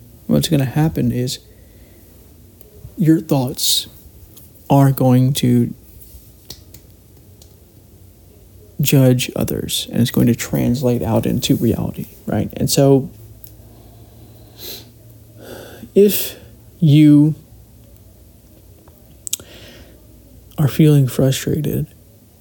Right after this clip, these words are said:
at something, if you don't become aware of that frustration in that very moment, or as, as close to that mo-, moment as possible, what's gonna happen is you're gonna be influenced by this emotion.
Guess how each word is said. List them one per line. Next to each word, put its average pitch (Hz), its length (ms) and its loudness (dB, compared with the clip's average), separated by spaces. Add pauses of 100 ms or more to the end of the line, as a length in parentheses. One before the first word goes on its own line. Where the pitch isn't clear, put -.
(480)
at - 140 -4
something, - 580 -4 (2000)
if - 200 0
you 165 80 6
don't 160 360 2
become 156 300 0
aware 135 320 0
of 123 80 -4
that - 160 -10
frustration - 640 -6
in 180 260 2
that 160 240 -4
very 143 160 -2
moment, 131 320 -4
or 123 140 -8
as, 131 180 -10
as 143 220 -6
close - 320 -4
to - 80 -4
that - 80 -4
mo-, 170 320 -4
moment 143 280 0
as - 120 -6
possible, - 400 -6
what's - 160 0
gonna 151 160 2
happen 160 400 2
is 131 260 -2 (800)
you're 156 140 4
gonna 226 140 4
be 175 140 2
influenced 180 440 2
by - 100 -2
this - 180 -4
emotion. - 420 -6